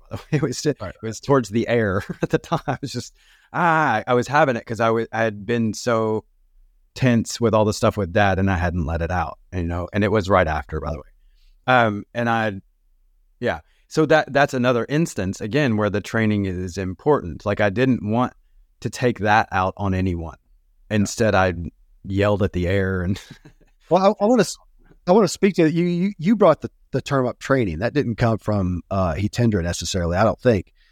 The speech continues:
Speaker 2: But if you go back to, again, his book called Inner Mastery, Outer Impact, How Your Five Core Energies Hold the Key to Success. And I look at, I'm looking at them now and going, "Your, your five key training areas." So here they are. Purpose.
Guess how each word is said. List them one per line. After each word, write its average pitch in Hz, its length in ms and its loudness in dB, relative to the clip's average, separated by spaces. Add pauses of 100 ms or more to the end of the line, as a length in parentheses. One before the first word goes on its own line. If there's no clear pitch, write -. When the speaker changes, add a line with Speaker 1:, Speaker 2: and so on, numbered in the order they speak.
(260)
Speaker 2:
But 131 260 2
if 131 120 -4
you 123 80 -4
go 135 200 4
back 135 320 2
to, 127 120 0
again, 127 180 4
his 107 140 -2
book 147 220 0
called 107 300 -2
Inner 139 220 0
Mastery, 117 500 -2
Outer 113 240 0
Impact, 113 360 -4
How 131 280 2
Your 123 320 0
Five 113 440 -2
Core 160 340 2
Energies 110 640 0 (300)
Hold 131 260 0
the 135 60 2
Key 123 220 -2
to 107 80 -4
Success. 113 500 -2 (400)
And 123 80 -2
I 160 100 4
look 147 200 0
at, 131 100 2
I'm 147 100 0
looking 147 200 2
at 127 40 0
them 113 100 -2
now 147 160 4
and 135 80 2
going, 117 220 -2
"Your, 123 160 0 (220)
your 127 220 -2
five 120 500 -2
key 120 260 -4
training 139 460 0
areas." 71 420 -8 (160)
So 117 320 0
here 123 240 4
they 120 120 4
are. 117 220 2 (180)
Purpose. - 540 -6